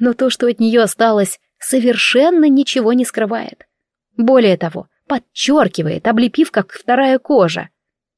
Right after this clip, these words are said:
«Ты обещал мне свою рубашку», — говорю требовательно. «Я весь в твоём распоряжении», —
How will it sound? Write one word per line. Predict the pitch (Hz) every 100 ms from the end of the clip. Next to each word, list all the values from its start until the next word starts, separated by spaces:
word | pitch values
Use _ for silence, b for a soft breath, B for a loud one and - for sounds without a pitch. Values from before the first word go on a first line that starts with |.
| _ _ _
«Ты | - 220
обещал | 208 - 320 226
мне | 185 175
свою | - 247 254
рубашку», — | 277 262 285 - - 143 _ _ _
говорю | 185 196 202 185
требовательно. | - 208 165 156 156 160 156 175 - _ _ _ _ _ _ _
«Я | 147 208
весь | 311 277 -
в | -
твоём | 233 285 262 285
распоряжении», — | - 285 277 202 208 220 220 -